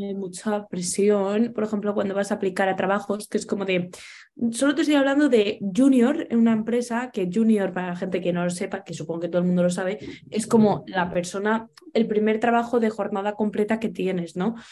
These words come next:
Pues hay empresas que es como de, no, tres años de experiencia, eh, cinco de posgrado, eh, tres másters,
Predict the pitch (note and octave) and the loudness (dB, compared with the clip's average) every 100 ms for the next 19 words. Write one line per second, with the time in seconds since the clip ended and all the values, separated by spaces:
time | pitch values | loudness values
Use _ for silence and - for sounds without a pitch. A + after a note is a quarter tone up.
0 | - - - G3 F#3 A#3+ A#3 A#3 D#4 C#4+ | -20 -20 -6 -4 0 0 0 0 -2 0
1 | A3 F#3+ - G3+ G3 F3 F3 - - C4 | 0 -2 -2 0 2 0 0 -16 -4 0
2 | C#4+ C4+ C#4 D4+ D4+ A#3+ A3+ G3 G#3+ G#3+ | 2 2 0 0 0 -2 -4 -4 0 0
3 | - E3+ D#3 - - - _ - G#3 G3+ | -2 -6 -8 -14 -20 -20 _ -6 -2 0
4 | F#3+ F#3+ F#3 F3+ F3+ C4 C#4+ E4 D4+ C4+ | 0 0 0 0 0 0 2 4 6 6
5 | B3+ A#3+ A3 G#3+ F#3+ F3+ - A#3+ B3 D4 | 6 6 4 2 -2 -2 -2 -2 0 -2
6 | E4+ E4+ B3 A#3 A3 B3 C#4+ D4+ B3+ C#4 | 0 0 2 2 2 4 2 2 0 -2
7 | C#4+ E4 E4+ D4 | -2 -2 -2 -2